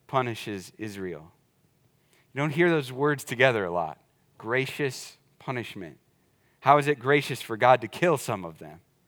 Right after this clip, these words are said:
Well, let me give you a few reasons. One, sin is a capital offense. We just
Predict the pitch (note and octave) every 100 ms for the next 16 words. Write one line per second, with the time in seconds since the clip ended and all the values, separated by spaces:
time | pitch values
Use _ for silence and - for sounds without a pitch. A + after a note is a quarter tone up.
0 | _ _ _ _ _ _ _ _ _ _
1 | _ _ _ A#2 C3+ C#3+ C3+ B2+ B2 -
2 | A#2+ A#2 G2+ F#2 E2+ D2 - - - _
3 | _ _ A2+ C3 D3 D#3 D#3 _ _ _
4 | _ _ - - E3 F3 D#3+ B2+ A#2 -
5 | B2 A#2+ A#2+ A2+ G2+ - F2 D#2+ - -
6 | - _ _ _ _ _ _ _ _ _
7 | _ _ _ _ - C3+ E3 -